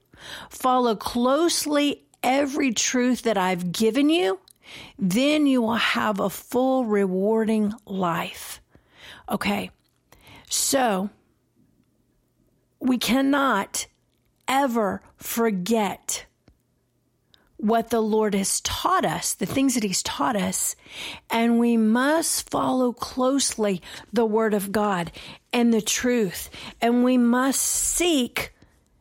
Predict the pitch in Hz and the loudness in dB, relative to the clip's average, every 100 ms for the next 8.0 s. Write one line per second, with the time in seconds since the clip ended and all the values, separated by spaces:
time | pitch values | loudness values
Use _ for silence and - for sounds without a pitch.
0 | _ - - 269 240 - 277 277 269 - | _ -8 0 0 2 2 2 2 0 -2
1 | - 254 240 233 214 - - - _ _ | 0 2 2 0 -2 -12 -20 -20 _ _
2 | 226 196 262 214 196 262 226 190 - 233 | 0 2 2 2 0 0 0 -2 -2 0
3 | 208 190 226 220 214 208 220 214 208 - | 0 0 0 0 0 -2 -2 0 0 -2
4 | 233 240 247 - 262 233 226 214 - 214 | -2 -2 -2 -2 -4 -2 -4 -4 -4 -4
5 | - 240 196 190 - - - - 220 220 | -2 -2 0 0 -2 -10 -20 -6 -2 0
6 | 226 226 226 - 226 208 - 202 208 202 | 2 2 0 0 0 0 -2 -2 0 -2
7 | - _ - 220 214 208 220 - - 220 | -6 _ -2 0 2 0 -4 -6 -4 -4